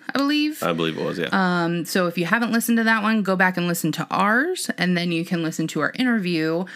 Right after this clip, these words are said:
Speaker 1: Uh, you can find her on Instagram at Armchair Historians. You, she's on Facebook.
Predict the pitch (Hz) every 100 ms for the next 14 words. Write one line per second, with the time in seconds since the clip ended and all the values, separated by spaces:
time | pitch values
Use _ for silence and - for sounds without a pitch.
0 | - - - 170 160 160 185 170 175 170
1 | 180 165 175 170 165 165 160 185 185 185
2 | 185 185 190 160 - 160 170 - 180 175
3 | 165 - 160 170 202 247 277 - 185 -
4 | - - 160 151 143 220 208 - 214 208